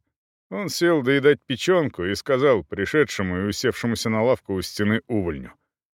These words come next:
"Александр, седлайте мне коня".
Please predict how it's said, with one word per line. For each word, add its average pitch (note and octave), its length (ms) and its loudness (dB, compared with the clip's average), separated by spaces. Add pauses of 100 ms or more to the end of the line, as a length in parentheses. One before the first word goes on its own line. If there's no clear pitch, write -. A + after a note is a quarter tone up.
(340)
"Александр, G2+ 840 -2 (300)
седлайте F3+ 680 -2
мне F2 260 -2
коня". B1+ 500 -12